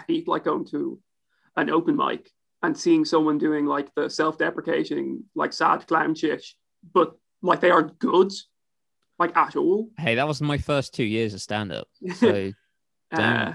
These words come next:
Speaker 2: don't begrudge it. My first two
Speaker 1: like,
Speaker 2: years of
Speaker 1: I, I
Speaker 2: stand-up were like,
Speaker 1: remember
Speaker 2: "I'm shit, also I come on everything." And it got,
Speaker 1: Nice,
Speaker 2: it got
Speaker 1: dude.
Speaker 2: me some paid stuff, so
Speaker 1: Yeah,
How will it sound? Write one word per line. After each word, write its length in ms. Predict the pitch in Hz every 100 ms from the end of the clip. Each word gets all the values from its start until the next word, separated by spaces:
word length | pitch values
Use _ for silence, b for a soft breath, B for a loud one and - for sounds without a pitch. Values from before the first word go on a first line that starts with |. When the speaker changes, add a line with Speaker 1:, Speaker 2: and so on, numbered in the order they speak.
| - _ _
Speaker 2:
don't 200 | - 120
begrudge 320 | 110 110 107 101
it. 140 | -
My 100 | 117
first 240 | 127 147 -
two 100 | 147
Speaker 1:
like, 180 | 131 110
Speaker 2:
years 100 | -
of 60 |
Speaker 1:
I, 80 | 175
I 40 | 120 190
Speaker 2:
stand-up 120 | 180
were 60 | 170 -
like, 180 | - -
Speaker 1:
remember 140 | -
Speaker 2:
"I'm 240 | 123 127 120
shit, 480 | - 123 110 98 - _ _ _ -
also 400 | 123 117 101 110
I 80 | 101
come 300 | - 113 104
on 100 | 90
everything." 600 | 90 69 95 92 80 85 _ _ _ _ _ _ _
And 120 | - 139
it 60 |
got, 240 | 175 190 -
Speaker 1:
Nice, 240 | - 147
Speaker 2:
it 40 |
got 180 | 165 185
Speaker 1:
dude. 60 | 160
Speaker 2:
me 100 | 190
some 180 | - 202
paid 420 | - 208 226 190 _ _
stuff, 720 | - - 113 143 - - _ _
so 340 | - - 123
Speaker 1:
Yeah, 300 | 113 381 104